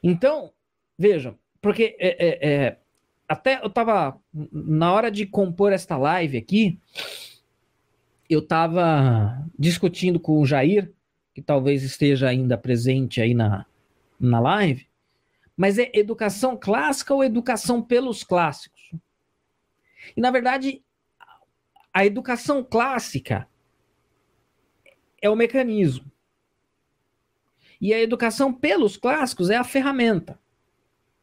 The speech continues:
É a ferramenta que você utiliza, né? Então, gente, va-, vai voltando aqui pra costurar as ideias.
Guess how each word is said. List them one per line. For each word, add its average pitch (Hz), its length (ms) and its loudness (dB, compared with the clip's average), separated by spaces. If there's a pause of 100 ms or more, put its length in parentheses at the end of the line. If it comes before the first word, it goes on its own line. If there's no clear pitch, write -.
(120)
É 151 80 -2
a 156 40 0
ferramenta 220 640 0
que 247 140 -8
você 240 240 0
utiliza, 220 560 2 (580)
né? 135 180 0 (3000)
Então, 208 420 2
gente, 131 340 -6 (640)
va-, - 140 -2
vai 160 140 2
voltando 214 520 2
aqui 202 240 -2
pra 202 160 -2
costurar 190 640 0
as 170 140 -2
ideias. 147 380 0